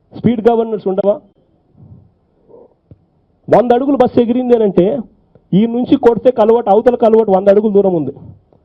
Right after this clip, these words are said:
ఆ ఫ-, ఫినిషింగ్ పాయింట్. ఎగిరిందంటే ఏ స్పీడ్లో పోతా ఉండాలా?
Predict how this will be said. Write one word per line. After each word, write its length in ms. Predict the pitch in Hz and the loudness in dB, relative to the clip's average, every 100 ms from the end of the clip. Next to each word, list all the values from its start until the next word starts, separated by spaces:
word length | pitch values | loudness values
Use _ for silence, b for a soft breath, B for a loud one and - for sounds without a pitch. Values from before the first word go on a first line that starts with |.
| - | -2
ఆ 100 | 165 | 0
ఫ-, 180 | 160 175 | 2 0
ఫినిషింగ్ 360 | - 208 220 | 0 -2 -2
పాయింట్. 320 | 180 147 127 - _ _ _ _ _ - | 0 0 -2 -6 _ _ _ _ _ 0
ఎగిరిందంటే 480 | 185 254 277 247 214 | 0 0 0 0 2
ఏ 160 | 226 | 0
స్పీడ్లో 340 | - 269 247 233 | 0 -2 0 0
పోతా 260 | 233 233 | 0 0
ఉండాలా? 300 | 208 208 240 | 0 0 -2